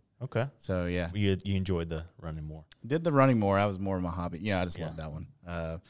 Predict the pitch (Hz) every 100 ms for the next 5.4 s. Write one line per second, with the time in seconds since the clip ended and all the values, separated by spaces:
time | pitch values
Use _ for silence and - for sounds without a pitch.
0 | - _ - 95 92 95 87 - 101 85
1 | 85 - 82 - 92 87 82 _ _ -
2 | _ _ 98 - 92 90 90 101 - -
3 | 160 - - 165 190 113 151 190 101 110
4 | 98 - 165 98 78 76 82 - _ _
5 | _ _ _ 80